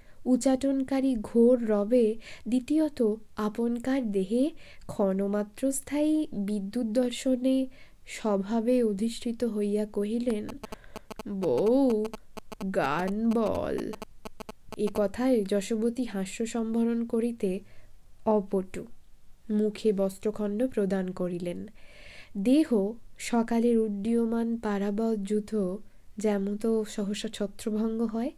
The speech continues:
তেমনি ছত্রভঙ্গ হইল। "বল," বৃদ্ধ কহিলেন।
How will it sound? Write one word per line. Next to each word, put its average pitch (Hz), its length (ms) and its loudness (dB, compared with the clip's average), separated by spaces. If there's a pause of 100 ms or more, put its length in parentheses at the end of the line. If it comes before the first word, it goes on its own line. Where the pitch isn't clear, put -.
(520)
তেমনি 202 480 0
ছত্রভঙ্গ 185 720 -4
হইল। 185 420 -4 (1200)
"বল," 196 800 4 (1080)
বৃদ্ধ 208 400 -4
কহিলেন। 185 600 -4